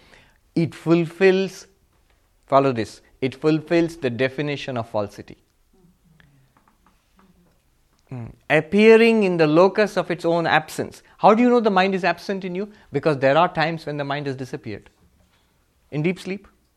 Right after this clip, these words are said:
in unconsciousness, in what we call unconsciousness actually, the mind disappearing. You are that in which the mind has appeared and gone ab-, and disappeared. And that's a, it's a, so that's a crucial fact.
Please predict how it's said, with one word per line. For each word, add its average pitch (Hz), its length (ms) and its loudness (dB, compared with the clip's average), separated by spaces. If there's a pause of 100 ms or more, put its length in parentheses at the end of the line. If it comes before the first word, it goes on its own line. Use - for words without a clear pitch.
(640)
in 151 100 -2
unconsciousness, 180 880 -6
in 143 180 -8
what 135 200 0
we 151 80 -2
call 156 220 2
unconsciousness 156 640 -6
actually, 160 420 -12 (340)
the 135 60 -10
mind 139 400 -2
disappearing. 117 580 -8 (360)
You 214 400 2
are 196 320 6
that 190 360 2
in 165 180 -2
which 156 220 -4
the 127 100 0
mind 196 460 2
has 151 280 0
appeared 131 640 -2 (960)
and 139 240 2
gone 175 260 6
ab-, 156 160 -4
and 233 240 4
disappeared. 254 560 0 (840)
And 131 120 -2
that's 147 280 0
a, 214 180 -6 (140)
it's 190 180 -14
a, 190 80 -6
so 196 340 2 (580)
that's 117 200 -8
a 170 40 -4
crucial 240 500 0
fact. - 420 -2